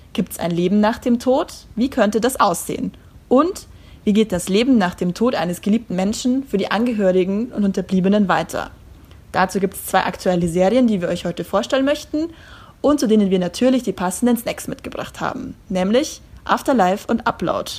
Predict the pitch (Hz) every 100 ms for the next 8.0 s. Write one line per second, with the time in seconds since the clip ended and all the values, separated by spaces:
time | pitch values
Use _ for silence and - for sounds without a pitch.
0 | - - - - - - - 233 185 175
1 | - 180 175 - 196 226 302 - - -
2 | - 202 196 226 302 240 262 196 202 202
3 | 262 320 233 196 190 175 185 185 226 247
4 | 254 208 220 233 208 254 226 220 226 -
5 | - - 185 - 214 254 262 240 247 180
6 | 190 185 185 220 214 175 - 254 302 302
7 | 330 180 185 185 180 180 - 185 180